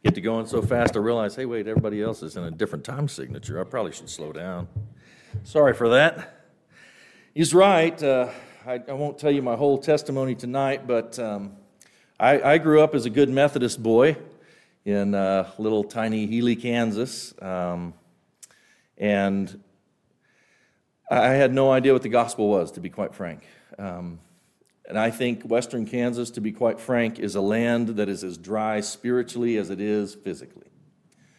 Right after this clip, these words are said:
I think there are a lot of churches, and people go to those churches because they know that's the right thing to do,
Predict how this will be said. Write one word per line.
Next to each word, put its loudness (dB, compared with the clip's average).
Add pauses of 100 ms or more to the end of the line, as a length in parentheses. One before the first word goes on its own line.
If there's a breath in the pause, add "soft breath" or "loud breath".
(240 soft breath)
I -2
think -2
there 2
are 4
a 4
lot 4
of -2
churches, -2
and -8
people -6
go 2
to 2
those 2
churches -4
because -6
they -2
know -2
that's -2
the -6
right 0
thing -4
to -10
do, 0